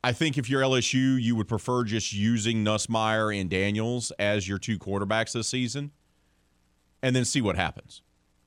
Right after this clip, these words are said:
Right? Daniels is a transfer with a ton of experience. Nussmeier played a little bit last year.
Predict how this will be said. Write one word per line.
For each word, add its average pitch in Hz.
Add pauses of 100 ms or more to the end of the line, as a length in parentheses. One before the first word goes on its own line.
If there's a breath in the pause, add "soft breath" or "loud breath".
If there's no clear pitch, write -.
(1160)
Right? 104
Daniels 113
is 107
a 101
transfer 107
with 101
a 101
ton 104
of 95
experience. 98
Nussmeier 95
played 98
a 92
little 95
bit 90
last 90
year. 92